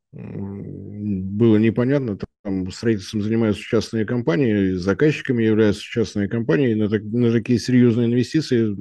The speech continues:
никто не хотел рисковать. И, э, свои подсчеты, свои расчеты ввели, соответственно, и во Франции, убедились в том, что да, если вводить все новые требования по безопасности, то это будет дорого, это будет долго.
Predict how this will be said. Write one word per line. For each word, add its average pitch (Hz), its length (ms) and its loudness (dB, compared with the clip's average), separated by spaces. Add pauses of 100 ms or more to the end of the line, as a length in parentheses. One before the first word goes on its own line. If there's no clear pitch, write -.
(440)
никто 123 300 2
не 120 100 2
хотел 117 320 0
рисковать. 110 540 0 (520)
И, 160 240 2
э, 117 560 2 (520)
свои 147 340 4
подсчеты, 135 580 2
свои 123 280 2
расчеты 120 580 2
ввели, 104 540 0
соответственно, 113 580 -2
и 117 40 2
во 127 140 4
Франции, 175 380 0
убедились 123 400 2
в - 80 -12
том, 151 140 0
что 127 160 -4
да, 101 300 2 (680)
если 104 360 -4
вводить 110 400 0
все 117 240 -2
новые 110 360 2
требования 110 460 0
по 113 160 -2
безопасности, 127 720 -2
то 120 60 -2
это 113 180 0
будет 110 300 0
дорого, 175 320 4
это 120 180 2
будет 127 280 0
долго. 85 340 -2